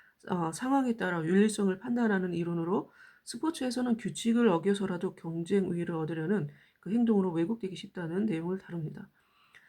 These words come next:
자, 요약문을 보겠습니다. 상황 윤리는 결과를 중심으로 윤리를 판단하는 이론이며 친선 경기에서는 배려가 우선되지만 공식 경기에서는 승리가, 어, 중요해져,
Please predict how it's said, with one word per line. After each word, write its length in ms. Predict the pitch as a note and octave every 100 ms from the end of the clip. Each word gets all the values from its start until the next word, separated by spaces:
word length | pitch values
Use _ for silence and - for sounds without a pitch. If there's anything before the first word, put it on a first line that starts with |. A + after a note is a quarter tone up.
| _
자, 160 | - E3
요약문을 480 | F#3+ C4+ C4+ A3 E3+
보겠습니다. 680 | E3+ E3 - D#3 D3 A3 C#4 _ - _
상황 340 | - C#4 D4+ C#4+
윤리는 320 | A3 A3 A3+
결과를 460 | G3 G3 A#3 A#3+
중심으로 480 | A3+ G3 G3 F#3 F3+
윤리를 440 | E3 F#3+ G3+ F#3 F#3+
판단하는 480 | A#3+ A#3 F#3+ F3+ F3
이론이며 640 | E3 F3 E3 E3 A3 C4+ _ - - _
친선 380 | - C#4+ D#4 C#4
경기에서는 680 | G3+ G3+ G3+ G3 G#3 G#3 D#3
배려가 420 | F#3 G3 G#3 G3
우선되지만 720 | E3+ F#3+ F3+ E3+ F3 G3+ D#3 - - - _
공식 400 | - G#3+ B3 A#3
경기에서는 720 | G3 G3 F#3 E3+ F3 A3+ C4+
승리가, 640 | - C#4 C#4 A#3 E3+ D3 - _ _ -
어, 160 | D#3+
중요해져, 720 | D#3+ F3+ F3+ E3 D#3+ G3+ D#3+